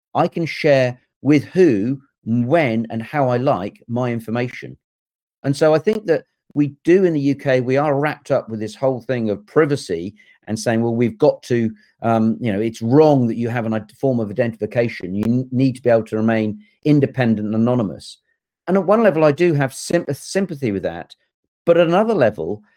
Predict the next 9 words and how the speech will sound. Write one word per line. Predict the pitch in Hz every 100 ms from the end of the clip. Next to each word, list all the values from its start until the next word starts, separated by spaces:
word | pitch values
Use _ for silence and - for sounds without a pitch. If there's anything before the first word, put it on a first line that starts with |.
| _ -
um, | 139 143 147 139
you | 160
can't | 147 208 214 156
deny | 143 156 190 139 101
that | 107 -
the | 131 135
more | 147 135
authoritarian | 123 - 151 156 143 151 143 135 120 113 - _ _
structure | - - - 185 - - 104 95